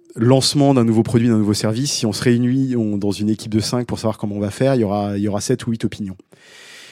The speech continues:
Et très souvent, c'est important d'essayer, d'essayer vite. Et plutôt que de se fier à l'opinion de l'un ou de l'autre, c'est bien d'essayer. Et c'est bien d'essayer et d'ajuster. Vaut mieux lancer un produit imparfait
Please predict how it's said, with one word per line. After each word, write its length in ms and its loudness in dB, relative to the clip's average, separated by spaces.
Et 60 -12
très 100 -2
souvent, 320 2
c'est 140 -2
important 420 0
d'essayer, 560 0
d'essayer 340 -2
vite. 420 -10
Et 20 -10
plutôt 220 2
que 60 -2
de 100 4
se 420 2
fier 560 6
à 480 0
l'opinion 680 4
de 80 4
l'un 140 4
ou 100 4
de 80 0
l'autre, 460 -2
c'est 220 -4
bien 180 4
d'essayer. 460 2
Et 120 -6
c'est 180 0
bien 400 2
d'essayer 600 4
et 60 2
d'ajuster. 540 -2
Vaut 280 2
mieux 260 6
lancer 720 0
un 100 -8
produit 760 -4
imparfait 600 -6